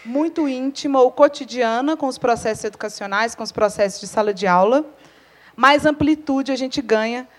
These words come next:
para desenhar os processos educacionais e os processos de aprendizagem. Então,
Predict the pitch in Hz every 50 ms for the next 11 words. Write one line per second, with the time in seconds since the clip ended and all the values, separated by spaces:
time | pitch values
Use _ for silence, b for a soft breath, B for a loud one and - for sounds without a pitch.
0 | b b _ 247 226 226 220 202 269 294 320 269 302 302 294 277 233 214 214 240
1 | 254 - - _ _ _ 240 226 - 262 240 233 233 - 233 208 208 208 202 -
2 | - 220 214 202 - - - 214 202 - 233 208 196 - 233 214 202 185 190 202
3 | 208 208 196 208 214 208 - 226 214 202 - 190 190 196 190 - 208 185 180 202
4 | 190 - 208 202 208 196 165 175 160 165 160 - 180 180 165 _ _ b b b
5 | b b b b b b b - 214 220 - 247 247 254 254 254 254 254 254